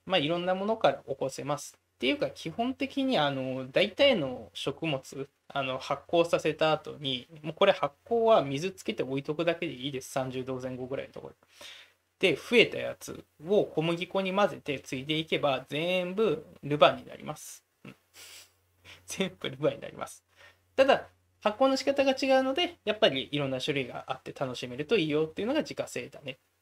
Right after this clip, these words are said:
ということですね。はい。まあ、だから自家製種使ってますって言ったら、普通の、まあ、さっきから言ってる、いわゆる養殖した、培養した、えー、イースト使ったやつとかよりは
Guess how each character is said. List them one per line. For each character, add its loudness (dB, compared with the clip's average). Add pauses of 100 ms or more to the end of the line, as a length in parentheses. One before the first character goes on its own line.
と 0
い 2
う -4
こ -6
と -16
で -20
す -20
ね。 -10 (280)
は -14
い。 -18 (340)
ま 0
あ、 2
だ 2
か 2
ら -6
自 -6
家 4
製 0
種 0
使 -2
っ -2
て -6
ま 4
す -4
っ 0
て -10
言 -10
っ -18 (120)
た 4
ら、 2 (160)
普 -4
通 -4
の、 0 (380)
ま 0
あ、 -2
さ 2
っ -4
き -14
か -4
ら -4
言 -10
っ -20
て -12
る、 -8
い -4
わ 4
ゆ 4
る -6
養 6
殖 -2
し -8
た、 -4
培 2
養 2
し -6
た、 -4 (520)
え -6
ー、 -4
イ 0
ー -6
ス -10
ト -10 (220)
使 -4
っ -4
た -10
や -4
つ -18 (100)
と -2
か 2
よ 2
り 0
は 2